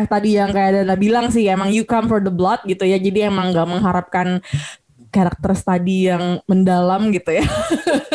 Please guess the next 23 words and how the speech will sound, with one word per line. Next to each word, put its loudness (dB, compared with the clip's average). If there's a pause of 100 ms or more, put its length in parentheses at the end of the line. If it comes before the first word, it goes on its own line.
(500)
As -2
much -2
as -2
I 0
want, 0 (140)
em, 0 (340)
apa -4
ya, 0
ada -2
yang 2
lebih 0
dalam 2
dari 0
beberapa 0
karakter -4
di -2
film -2
ini, 2
cuman -2
emang, -4 (100)
eh, 0
ini 0
sih. 0